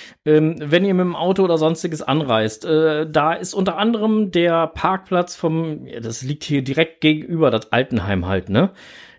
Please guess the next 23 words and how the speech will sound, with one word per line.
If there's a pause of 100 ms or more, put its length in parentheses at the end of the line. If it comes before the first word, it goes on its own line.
Die
haben
einen
großen
Parkplatz,
so,
und,
äh, (380)
da
darf
man
auch
an,
am
Wochenende,
am
Samstag
dann
halt
kostenlos
dann
halt
parken.